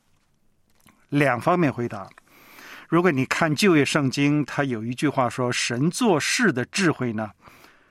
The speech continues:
啊，是隐藏的。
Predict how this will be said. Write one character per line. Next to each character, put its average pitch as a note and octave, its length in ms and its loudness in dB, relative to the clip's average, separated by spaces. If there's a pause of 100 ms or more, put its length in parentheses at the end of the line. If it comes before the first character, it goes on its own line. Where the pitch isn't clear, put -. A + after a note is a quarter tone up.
(360)
啊， B2+ 300 -6 (180)
是 - 360 0
隐 C#3 500 2
藏 G#2+ 420 -4
的。 D#3 160 0